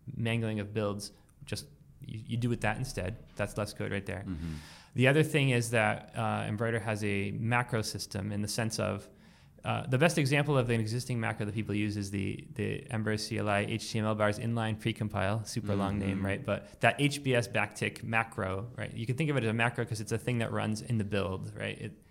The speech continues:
Speaker 1: it looks like a tag template string, but we run it in, during the build process and compile your templates, right?
Speaker 2: Mm.
Speaker 1: So, 'cause it's like, there's a Babel
Speaker 2: It's not a
Speaker 1: plugin.
Speaker 2: runtime function call.
Speaker 1: Yeah, it's a Babel plugin instead
Speaker 2: Mm.
Speaker 1: that handles it, right? So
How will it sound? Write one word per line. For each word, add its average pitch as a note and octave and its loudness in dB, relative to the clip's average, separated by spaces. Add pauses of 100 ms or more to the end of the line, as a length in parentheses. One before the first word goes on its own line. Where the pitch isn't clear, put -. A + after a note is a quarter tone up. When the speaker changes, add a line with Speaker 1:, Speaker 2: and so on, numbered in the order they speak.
(140)
Speaker 1:
it B2+ 0
looks D3 2
like C3 2
a B2 -2
tag A2 0
template A2 -2
string, A2+ -4
but G#2+ -4
we A2 -2
run A#2+ 2
it A2+ 0
in, A2 0
during A#2 2
the G2 2
build G#2 -4
process F#2+ -4
and G2 -4
compile F#2+ -2
your F#2 -2
templates, - -8
right? G2 0
Speaker 2:
Mm. F#2 -2 (360)
Speaker 1:
So, A2 6 (480)
'cause C3+ 6
it's C3+ 4
like, - 2
there's A2+ 4
a G#2+ 4
Babel G2+ 4
Speaker 2:
It's - -2
not G#2+ 4
a - 0
Speaker 1:
plugin. F#2+ 2
Speaker 2:
runtime F2+ -2
function E2+ -4
call. D#2 -10
Speaker 1:
Yeah, A2 6
it's G2 0
a A2 0
Babel A#2 4
plugin G#2 0
instead G2 4
Speaker 2:
Mm. D#2+ 2
Speaker 1:
that G#2 0
handles G2 -2
it, G#2+ -6
right? G#2 -2
So A2 4